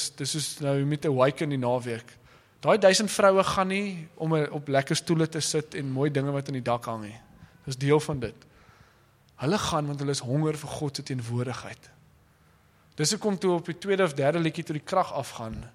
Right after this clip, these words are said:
toe sê hulle, "Luister, ons is nie hier vir die flashy lights en die mooi ligte nie." En daar was flashy lights en mooi ligte.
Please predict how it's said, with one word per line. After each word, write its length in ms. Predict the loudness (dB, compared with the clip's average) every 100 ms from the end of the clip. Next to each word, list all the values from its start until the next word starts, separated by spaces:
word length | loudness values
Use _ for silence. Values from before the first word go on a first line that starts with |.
| _ _ _ _ _ _ _
toe 120 | -4
sê 140 | 0 0
hulle, 140 | 2
"Luister, 320 | 0 0 -4
ons 180 | -6 -8
is 80 | -6
nie 120 | -4
hier 180 | -4 -4
vir 140 | -6
die 100 | -8
flashy 380 | -4 -2 -2 -2
lights 360 | -2 -2 -2 -6
en 60 |
die 80 | -8
mooi 180 | -6 -4
ligte 340 | -4 -6 -10
nie." 140 | -14 -14 -14
En 100 | -8
daar 200 | -4 0
was 200 | -2 -2
flashy 340 | -2 -4 -2
lights 320 | -2 -2 -2 -6
en 80 |
mooi 200 | -8 -6
ligte. 360 | -6 -8 -12